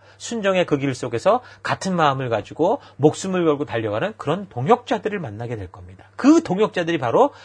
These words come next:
하나님이 보내주신 그 영혼들이 바로 우리 셀 속에 있는, 우리 교회 속에 있는 바로 우리 지체들이라는 거죠. 또한 우리가 이런 길을 걸어갈 때 또 곳곳에서 함께 돕는 손길들, 귀한 동역자들을 만나게 될 겁니다.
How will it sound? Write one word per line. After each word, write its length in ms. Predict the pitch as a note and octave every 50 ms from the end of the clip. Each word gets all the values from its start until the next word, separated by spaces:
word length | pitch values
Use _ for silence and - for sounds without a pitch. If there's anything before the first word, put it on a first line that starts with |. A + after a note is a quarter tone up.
| - - -
하나님이 420 | - C4+ D4+ D4+ D4 D4+ D4+ D4+ -
보내주신 380 | - F3 E3+ E3 - F#3 E3+
그 260 | - - - - -
영혼들이 440 | G3+ D3+ C3+ C#3+ D3 C#3 C#3 C3+ B2+
바로 180 | A#2 A2 A#2 A2
우리 120 | A#2 A#2
셀 200 | - - - F3+
속에 280 | C#3+ - D3 B2+ A2 F#2+
있는, 120 | F2+ G#2+
우리 140 | F#3+ G#3+ G3+
교회 180 | - E3+ E3+ C#3+
속에 260 | - - A#2+ A2 G#2
있는 220 | F#2+ F#2+ G2+ F#2 - _ - - - _
바로 180 | - G#2+ G2
우리 80 | G2+ F2
지체들이라는 840 | - - B2 - - C#3 B2 - A2+ - G2 F#2+ G2 F#2+ - - -
거죠. 220 | - - - - _ _ _ _ _ _ _ _ _ _ _ _ _ _ _ _ - - _ _ -
또한 280 | G#3 G#3 G3 F3 A#2+ - _ _ _ -
우리가 220 | D3 D3+ D3+ D#3+
이런 240 | D3+ C#3+ D3+ D#3 D#3
길을 180 | C#3+ D3 C#3+ C#3+
걸어갈 380 | - A#2 A#2 A2+ G#2+ G#2 G2
때 300 | - - E3+ E3 C#3+ A2 _ _ _ _ _ _ _
또 100 | - A3
곳곳에서 680 | - - E3 - - G3 F3+ - C#3+ B2+ - E3+ E3 C#3+ - _ _
함께 320 | - - C3 B2+ - B2+ -
돕는 260 | - A2 G#2+ G#2+ G#2
손길들, 640 | G2 - F3 F#3 E3+ - C3 G#2+ F2+ - F2+ F2 - _ _ _ _ _ _ _ - -
귀한 480 | - C3 A#2 G#2 G#2 G2 A#2+ F3+ A3+ - _ - - - - G#2
동역자들을 540 | - B2+ A#2+ A#2 A2 - - G2 F2+ G2+ G#2+
만나게 340 | F#2+ F2+ F2+ F#2 F#2+ F#2+ F#2
될 140 | F2+ F#2 -
겁니다. 320 | - - _ _ _ -